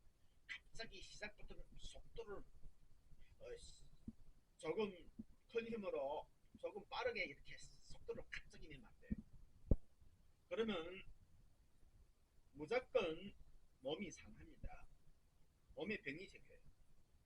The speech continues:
일찍 늙어요. 오래 못 갑니다. 몸이 다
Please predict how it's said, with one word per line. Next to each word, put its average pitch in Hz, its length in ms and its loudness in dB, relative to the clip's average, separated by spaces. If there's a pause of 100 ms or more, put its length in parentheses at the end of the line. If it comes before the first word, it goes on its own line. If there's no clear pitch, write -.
(280)
일찍 247 380 0
늙어요. - 580 -4 (800)
오래 214 280 -2
못 214 180 -10
갑니다. - 320 -12 (960)
몸이 190 280 0
다 - 140 -2